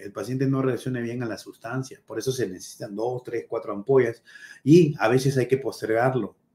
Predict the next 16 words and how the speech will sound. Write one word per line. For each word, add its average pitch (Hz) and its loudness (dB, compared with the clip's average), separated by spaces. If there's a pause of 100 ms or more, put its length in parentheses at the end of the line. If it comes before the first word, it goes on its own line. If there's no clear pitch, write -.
(480)
Hay 107 -12
que 120 -2
decirle, 120 2
"¿Sabes 131 2
qué? 131 4
Ven 120 0
otro 120 -2
día". 113 -4 (1300)
¿No? 131 -6
Lo, 101 -8 (240)
lo 107 -2
vemos 151 6
muy 135 4
muñequeado, 123 0
muy 120 -6
ansia-, - -12